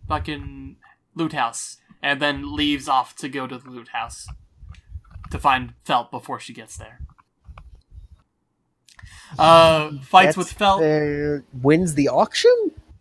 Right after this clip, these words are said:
Speaker 1: Uh, fights with Felt, gets to the, um, fucking, he gets to the loot house, then Amelia shows up, at which point, um, did we ever get Witchy Bitchy's name?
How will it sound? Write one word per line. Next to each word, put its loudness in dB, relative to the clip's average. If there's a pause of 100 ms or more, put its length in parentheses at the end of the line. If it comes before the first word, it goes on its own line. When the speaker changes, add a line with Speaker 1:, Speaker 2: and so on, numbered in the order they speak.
(300)
Speaker 1:
Uh, 8
fights 2
with -6
Felt, 2 (560)
gets 0
to -8
the, -6
um, -4 (1800)
fucking, -14 (200)
he 0
gets 0
to -2
the -4
loot -6
house, 0
then -2
Amelia -6
shows -2
up, 0 (1300)
at 2
which -2
point, -4
um, 0 (1900)
did -4
we -2
ever -6
get -8
Witchy -10
Bitchy's -10
name? -12